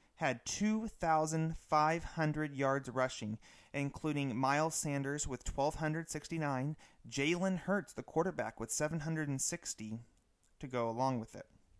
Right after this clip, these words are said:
The two-headed monster of that, the dual threat, dual threat quarterback of Jalen Hurts, is going to be a massive pain in the rear for Chris Jones and Frank Clark and the linebackers of Nick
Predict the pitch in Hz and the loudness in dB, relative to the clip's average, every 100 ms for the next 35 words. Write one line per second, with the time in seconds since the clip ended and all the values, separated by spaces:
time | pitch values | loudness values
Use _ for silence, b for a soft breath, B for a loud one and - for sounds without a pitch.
0 | _ _ _ _ _ - B B B B | _ _ _ _ _ -20 B B B B
1 | 117 165 165 160 151 147 156 - 156 147 | -8 -4 -2 -2 0 0 0 0 -2 2
2 | 156 - 123 127 143 151 156 151 139 - | 2 0 -4 0 2 2 0 -2 -2 -8
3 | - _ _ - - - 160 165 - 139 | -20 _ _ -20 -14 0 2 2 -2 -2
4 | 160 - - - 156 156 165 180 - 139 | -2 -4 -6 0 0 2 -2 -2 -2 0
5 | 156 151 156 151 156 165 - 143 - 139 | 0 0 0 0 -2 -4 -6 -6 -2 -2
6 | 147 139 143 127 117 113 127 147 - - | -2 -4 -2 0 0 2 2 2 -2 -4
7 | - - - - - - - - B B | -12 -20 -20 -20 -20 -20 -20 -12 B B
8 | B - B B B - 165 165 170 170 | B -20 B B B 10 12 10 2 0
9 | 151 135 123 123 - 143 - - 139 139 | 4 4 2 -4 -2 0 0 0 2 2
10 | 135 131 - 135 - 139 127 - - - | -4 -6 -4 -4 -2 -2 -2 -4 -18 -4
11 | - - - - - - - B B B | -4 -4 -14 -18 -20 -12 -12 B B B
12 | B 135 131 127 123 - 127 127 120 120 | B 0 2 0 -4 -10 -6 -2 0 2
13 | 131 131 127 131 - 131 127 123 127 | 2 2 4 4 4 -2 -2 -4 -6